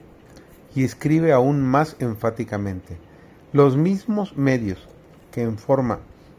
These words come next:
tan cautelosa se invierten ahora en la causa de Dios y que son egoístamente retenidos, serán tirados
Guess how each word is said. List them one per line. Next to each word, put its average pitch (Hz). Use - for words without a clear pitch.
tan 127
cautelosa 120
se 107
invierten 107
ahora 107
en 92
la 90
causa 110
de 127
Dios 123
y 160
que 143
son 190
egoístamente 135
retenidos, 117
serán 104
tirados 151